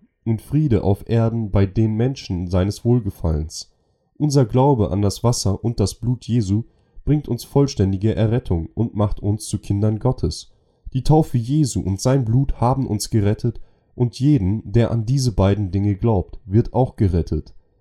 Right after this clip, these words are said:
Nichts seiner Taten kann ausgelassen werden.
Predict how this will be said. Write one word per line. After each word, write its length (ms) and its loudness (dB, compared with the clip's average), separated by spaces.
Nichts 640 0
seiner 360 2
Taten 580 -2
kann 260 0
ausgelassen 800 -2
werden. 420 0